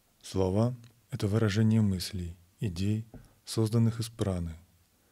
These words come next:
Слова, связанные с мыслями, подкрепленными трансмутируемыми пранами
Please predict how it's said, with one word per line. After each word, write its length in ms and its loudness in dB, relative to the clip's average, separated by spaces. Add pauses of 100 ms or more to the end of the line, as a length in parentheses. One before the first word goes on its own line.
(280)
Слова, 640 0 (240)
связанные 600 0
с 100 -10
мыслями, 600 -2 (400)
подкрепленными 1000 0
трансмутируемыми 1000 0
пранами 640 -2